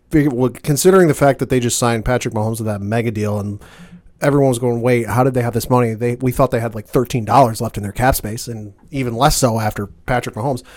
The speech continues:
No, they still found some money. They, if they found a couple piggy banks laying around.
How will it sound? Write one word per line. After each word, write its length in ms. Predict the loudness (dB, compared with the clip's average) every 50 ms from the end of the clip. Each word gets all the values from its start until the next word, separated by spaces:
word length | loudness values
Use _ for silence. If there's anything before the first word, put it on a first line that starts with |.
| -20 -20 -6 0
No, 300 | 6 6 6 6 6 4
they 160 | 4 4 4 4
still 240 | 4 4 4 2
found 300 | 4 6 6 6 6 6
some 120 | 4 4 4
money. 220 | 6 6 6 4 4
They, 140 | 2 2
if 80 | 2 2
they 80 | 2 2
found 240 | 4 4 4 4
a 60 | 2 0
couple 260 | 0 -2 -2 0 0
piggy 240 | 0 0 0 0 0
banks 300 | 0 -2 -2 -2 -4 -4
laying 180 | -4 -2 -2
around. 300 | -2 -2 -2 -2 -4 -6